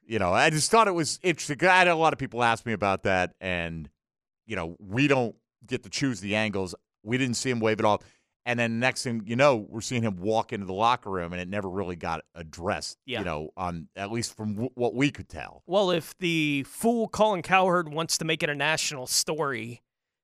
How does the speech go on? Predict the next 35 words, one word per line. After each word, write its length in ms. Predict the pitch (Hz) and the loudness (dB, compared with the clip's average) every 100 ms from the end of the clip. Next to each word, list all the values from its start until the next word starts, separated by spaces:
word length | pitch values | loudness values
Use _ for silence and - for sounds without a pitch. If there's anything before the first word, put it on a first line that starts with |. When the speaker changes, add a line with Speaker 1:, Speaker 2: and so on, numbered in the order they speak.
| - | -6
Speaker 1:
that 120 | 165 | 0
Jacksonville 520 | 165 160 - 165 156 | 2 2 2 -2 -2
didn't 260 | 160 156 143 | 0 -2 -2
have 160 | 151 | -4
Trevor 320 | - 160 139 | -4 -6 -6
Lawrence 320 | 139 135 131 147 | -6 -6 -6 -6
on 100 | 131 | -8
a 40 | |
cart, 340 | - 143 139 - | -6 -4 -6 -6
which 200 | 165 - | -6 -4
he 140 | 170 147 | -4 4
Speaker 2:
Oh, 80 | 160 170 | 6 8
Speaker 1:
did 80 | |
Speaker 2:
did 180 | 147 170 | 8 6
he? 160 | 208 185 | 4 2
I, 60 | |
I 40 | 95 | 0
have 60 | 175 | 4
Speaker 1:
yesterday. 600 | 156 165 180 135 123 - | 4 4 2 0 -2 -4
Speaker 2:
no 160 | 95 | -4
idea 220 | 62 64 67 | -4 -8 -6
what 100 | 147 | 2
Speaker 1:
Right, 200 | 185 143 | 4 4
Speaker 2:
Colin 120 | 127 | 2
Speaker 1:
yeah, 220 | 160 160 | 4 6
I 20 | |
Speaker 2:
Cowherd 80 | 151 | 6
Speaker 1:
was 180 | 190 147 | 4 6
watching 320 | 196 190 196 | 6 6 4
Speaker 2:
says. 60 | 185 | 2
Speaker 1:
everyone 360 | 190 196 190 | 4 4 4
reacting 640 | 165 156 151 175 - 175 160 | 2 2 6 6 4 -2 0
to 60 | |
that 320 | 156 170 170 | 4 4 4
yesterday 840 | 156 175 - 196 156 131 123 165 | 2 2 2 2 0 0 0 -2